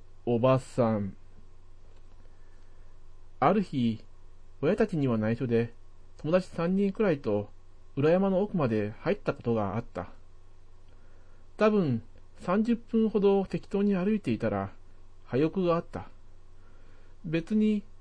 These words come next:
普通の廃屋だった。俺たちはテンション上がって、廃屋の中に入って探索していた。平屋の三エルケーくらいの間取りだったと思う。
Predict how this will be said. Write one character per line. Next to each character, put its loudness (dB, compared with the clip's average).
普 2
通 4
の 6
廃 2
屋 0
だ 4
っ 0
た。 -4
俺 4
た 2
ち -2
は 6
テ 0
ン 4
シ -2
ョ 2
ン 2
上 2
が 4
っ 4
て、 2
廃 4
屋 4
の 2
中 2
に 2
入 2
っ 0
て -2
探 0
索 -2
し -8
て 0
い 0
た。 0
平 2
屋 6
の 4
三 4
エ 4
ル 6
ケ 6
ー 6
く 0
ら 6
い 2
の 2
間 2
取 4
り -2
だ 4
っ 0
た -4
と 0
思 2
う。 -2